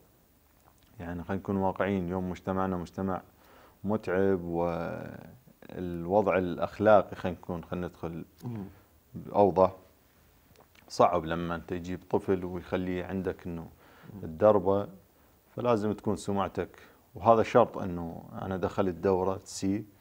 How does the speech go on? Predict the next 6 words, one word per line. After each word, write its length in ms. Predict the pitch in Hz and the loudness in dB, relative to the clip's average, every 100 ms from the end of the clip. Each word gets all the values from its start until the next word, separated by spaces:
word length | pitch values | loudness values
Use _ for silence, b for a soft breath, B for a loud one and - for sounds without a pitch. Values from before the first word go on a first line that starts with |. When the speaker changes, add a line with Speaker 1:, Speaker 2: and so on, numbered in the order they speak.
| b | b
Speaker 2:
مم. 80 | - 113 98 b b b b b b _ | -14 -12 -14 b b b b b b _
Speaker 1:
آه، 460 | 107 101 98 92 90 | 2 4 4 2 2
لازم 340 | 95 107 95 | 6 6 6
يكون 540 | 92 - 95 90 90 85 | 0 0 -2 0 -4 -6
المدرب 720 | 90 85 85 90 92 95 92 85 | -8 -10 -6 0 2 4 2 -2
ذو، 240 | 92 90 | -4 -6